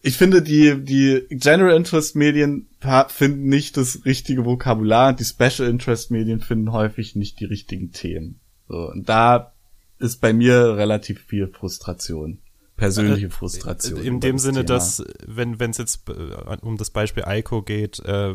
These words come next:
Speaker 1: Mhm.
Speaker 2: würdest du sagen, es wird einfach viel liegen gelassen sozusagen. Also man könnte
Speaker 1: Genau.
Speaker 2: viel über dieses Spiel sagen, was noch nicht
Speaker 1: Mhm.
Speaker 2: gesagt wurde, zumindest
Speaker 1: Ja.
Speaker 2: in einem, in einem größeren Rahmen.
Speaker 1: Genau, was dann in der Retrospektive gesagt wurde, das ist ein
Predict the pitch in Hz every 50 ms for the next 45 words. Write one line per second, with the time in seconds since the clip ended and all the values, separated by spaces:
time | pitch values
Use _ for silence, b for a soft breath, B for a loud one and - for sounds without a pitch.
0 | - _ - 101 104 104 104 101 101 104 107 107 107 107 110 - - 95 - -
1 | - 110 104 - 107 - - - - 107 95 107 110 113 120 120 110 98 104 90
2 | 95 95 90 - - 98 98 101 - - 107 92 92 92 90 95 95 95 95 98
3 | 98 - 117 113 110 - 127 113 110 110 127 139 147 127 117 101 95 98 101 -
4 | - - - 139 131 135 123 127 120 123 113 120 110 107 - - - 120 117 -
5 | - 113 117 123 135 127 123 120 110 113 - - 117 107 - - 120 113 117 117
6 | - - - 123 117 110 107 117 110 104 104 110 - - - - - 101 98 101
7 | 92 95 95 92 90 - - _ _ - - 110 113 117 107 110 107 101 110 110
8 | 107 104 101 - _ _ - 113 117 110 104 107 110 98 - - - - 131 127
9 | 123 - 120 107 104 98 98 90 95 90 92 95 92 92 87 95 - _ _ _
10 | _ _ - 120 127 147 160 139 120 107 120 120 - - - 139 131 123 123 123
11 | 123 117 123 131 127 - 135 127 - - 123 120 123 - 135 131 135 131 123 123
12 | 113 107 110 113 123 127 123 - 131 131 123 127 123 113 117 117 110 110 - 135
13 | 131 123 - - 127 127 127 123 123